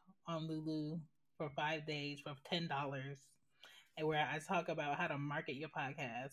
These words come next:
So on lulu dot com, you could get that book for five days until Sunday for ten dollars. And I'm for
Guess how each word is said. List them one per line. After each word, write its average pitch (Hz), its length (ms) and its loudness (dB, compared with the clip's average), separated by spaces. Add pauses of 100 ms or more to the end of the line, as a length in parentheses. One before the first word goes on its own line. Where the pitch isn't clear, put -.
(120)
So 135 140 -2
on 139 180 -2
lulu 180 220 2
dot 180 220 2
com, 156 200 -2
you 156 80 -8
could 180 140 -6
get - 140 -4
that 160 200 2
book 143 280 -4
for 147 120 -4
five 156 280 0
days 147 320 -4
until 160 260 -8
Sunday 139 480 -6
for 147 100 -20
ten 175 160 -8
dollars. 156 520 -4 (520)
And 208 380 12
I'm 226 340 12
for 233 680 12